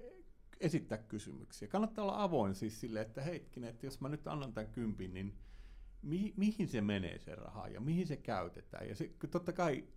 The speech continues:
on niinku ihan oikein niinku tutkia se, että mihin se menee.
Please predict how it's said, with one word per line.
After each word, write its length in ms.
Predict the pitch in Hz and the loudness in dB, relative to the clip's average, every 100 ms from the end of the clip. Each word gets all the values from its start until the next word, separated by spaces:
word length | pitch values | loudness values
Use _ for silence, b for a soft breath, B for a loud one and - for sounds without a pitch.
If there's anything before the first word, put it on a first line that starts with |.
| - | -2
on 140 | 135 | 0
niinku 200 | 139 143 | 0 2
ihan 220 | 147 143 | 4 4
oikein 540 | 147 160 143 - 95 90 | 4 4 4 2 -2 -2
niinku 180 | 87 104 | -4 -2
tutkia 540 | 123 117 - 98 76 | 0 -2 -4 -4 -4
se, 220 | - - | -6 -6
että 220 | 95 - | -6 -4
mihin 220 | 95 107 98 | -2 -2 -2
se 100 | 113 | -2
menee. 460 | 120 123 98 110 | 0 0 -2 -4